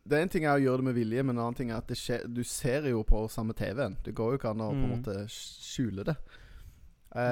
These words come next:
Speaker 2: Mm.
Speaker 1: så det er jo, når man sitter fire sånn, så gjør man jo litt sport i å ghoste uten å bli tatt for det, på en måte. Det er jo, eh, selvfølgelig når man sitter fire,
Speaker 2: Ja, ja.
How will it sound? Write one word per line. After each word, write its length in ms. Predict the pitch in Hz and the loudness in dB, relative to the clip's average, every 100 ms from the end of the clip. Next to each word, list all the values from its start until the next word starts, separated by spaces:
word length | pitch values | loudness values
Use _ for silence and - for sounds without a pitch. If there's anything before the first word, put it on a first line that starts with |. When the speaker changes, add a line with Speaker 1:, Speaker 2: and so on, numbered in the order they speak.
| 117 113 110 104 95 | 2 0 0 -2 -4
Speaker 2:
Mm. 80 | - - _ - - | -8 -12 _ -18 -4
Speaker 1:
så 160 | 151 127 | 0 6
det 100 | 139 | 8
er 140 | 143 | 8
jo, 280 | 151 143 120 - | 6 4 2 -2
når 260 | 120 127 143 | -8 0 4
man 120 | 143 | 4
sitter 240 | 151 - | 0 -4
fire 300 | 143 131 123 | -2 0 0
sånn, 180 | 117 156 143 | 2 0 0
så 80 | |
gjør 180 | 131 123 | 2 4
man 120 | 139 185 | 4 2
jo 80 | |
litt 140 | 143 127 | 2 0
sport 500 | - - - - - | -2 4 4 4 2
i 60 | 131 | 2
å 60 | 120 | 4
ghoste 340 | 120 110 - | 2 2 0
uten 120 | 123 120 | -2 0
å 40 | |
bli 80 | 113 | -2
tatt 240 | - 117 | 0 0
for 140 | - 117 | 2 0
det, 140 | 104 | 2
på 60 | - | 0
en 40 | 110 | -2
måte. 240 | 110 110 107 | 0 -2 0
Det 100 | 120 | 2
er 140 | 127 123 | 4 4
jo, 220 | 127 120 | 4 4
eh, 420 | 113 107 87 - | 4 4 0 -4
selvfølgelig 640 | 123 - 123 - 120 120 131 | -8 -8 -2 0 2 2 0
når 60 | |
man 100 | 120 | -2
sitter 260 | 117 113 120 | -4 -4 -4
fire, 560 | - 113 107 107 104 113 - - - - - 104 | -2 -2 0 0 0 -4 -10 -18 -20 -20 -20 -16
Speaker 2:
Ja, 140 | 98 | -12
ja. 100 | - | -12